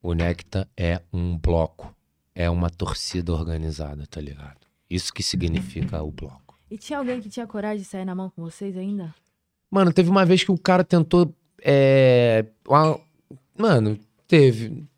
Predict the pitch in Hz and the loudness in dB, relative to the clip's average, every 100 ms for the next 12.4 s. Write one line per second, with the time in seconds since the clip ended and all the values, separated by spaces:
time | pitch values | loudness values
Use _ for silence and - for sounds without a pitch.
0 | - 165 175 160 165 175 165 165 156 156 | -6 0 2 4 4 4 4 2 4 2
1 | 143 - 165 170 185 - 131 127 131 127 | 2 4 6 8 4 2 4 6 8 6
2 | 123 123 120 110 110 139 123 - 131 143 | 6 4 4 2 4 6 6 6 4 6
3 | 143 135 - _ _ 113 104 101 - - | 4 0 -6 _ _ -4 -2 -4 -4 -6
4 | 101 95 98 95 - 98 - 98 98 - | -4 -2 -2 -2 -6 -10 -8 -2 -2 -2
5 | 98 95 95 - 107 98 - 101 98 - | -6 -4 -6 -2 -2 -2 -6 -6 -6 -8
6 | _ _ _ _ _ _ _ _ - 110 | _ _ _ _ _ _ _ _ 2 6
7 | 113 117 123 123 117 120 - 135 120 107 | 8 8 6 6 4 2 4 6 6 6
8 | 107 110 113 - - 247 285 294 277 254 | 6 4 2 -2 0 6 10 10 10 8
9 | - _ _ 254 247 254 254 240 247 247 | 2 _ _ 6 6 6 4 4 4 4
10 | 240 240 220 233 240 233 226 233 233 226 | 4 4 6 4 4 2 2 2 4 4
11 | 226 220 214 208 - 208 214 202 - 196 | 4 4 2 -2 -6 -6 -4 -4 -4 -2
12 | 196 190 185 | -2 -2 -2